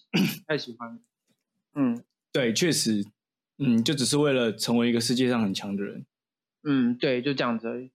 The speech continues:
Speaker 1: 然后是个万磁王这样。
Speaker 2: <laughs> 对。
Speaker 1: <laughs> 大概是这样子。其他，其他想不到些什么，其他还好。对。我，我，因为我是两年前看的嘛，呃，我的，我的英雄学院，它是我觉得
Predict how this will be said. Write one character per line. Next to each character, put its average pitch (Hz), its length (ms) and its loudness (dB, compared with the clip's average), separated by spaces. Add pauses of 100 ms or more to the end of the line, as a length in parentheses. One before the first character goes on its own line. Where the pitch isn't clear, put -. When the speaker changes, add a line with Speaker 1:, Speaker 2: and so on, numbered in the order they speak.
Speaker 1:
然 139 100 -2
后 147 80 0
是 147 100 -6
个 147 100 0
万 143 220 0
磁 120 200 -6
王 110 260 -6
这 117 80 -6
样。 101 180 -10 (380)
Speaker 2:
<laughs> 196 420 0
对。 - 380 0
Speaker 1:
<laughs> - 480 -6
大 202 760 -2
概 180 80 2
是 170 120 2
这 165 120 -2
样 127 180 0
子。 113 180 -6 (520)
其 185 100 2
他， 247 140 2
其 196 200 0
他 226 140 2
想 135 260 -2
不 143 60 -4
到 156 100 2
些 151 160 0
什 131 120 -4
么， - 60 -10 (180)
其 - 120 -20
他 131 80 -2
还 147 80 0
好。 123 580 -10 (380)
对。 110 220 -6 (1400)
我， 156 240 0
我， 196 240 2
因 254 80 4
为 - 0 -
我 214 100 4
是 214 120 2
两 139 120 0
年 139 140 2
前 139 180 -2
看 139 220 -4
的 120 60 -6
嘛， 117 100 -8 (520)
呃， 175 180 -4 (440)
我 156 80 2
的， 147 80 0
我 156 200 2
的 160 80 2
英 180 100 4
雄 156 160 2
学 131 140 0
院， 131 280 -2
它 226 140 0
是 220 120 0
我 160 140 4
觉 139 260 0
得 131 360 0